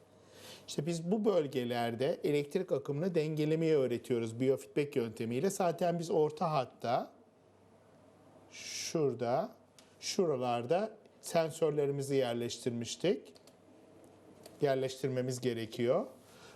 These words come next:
Bu sensörleri yerleştirdiğimiz zaman o bölgedeki elektrik akımını dengeli hale getirmek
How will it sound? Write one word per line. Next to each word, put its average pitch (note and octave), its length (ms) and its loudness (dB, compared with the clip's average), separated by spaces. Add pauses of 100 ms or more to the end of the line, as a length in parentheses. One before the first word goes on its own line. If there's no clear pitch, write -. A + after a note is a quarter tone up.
(160)
Bu E3+ 220 2
sensörleri C#3+ 720 0
yerleştirdiğimiz B2+ 960 0
zaman C3+ 440 0 (520)
o C#3 160 2
bölgedeki B2+ 600 0
elektrik D3 440 -2
akımını C#3 540 0
dengeli D3+ 340 2
hale C3 260 0
getirmek D3+ 720 -2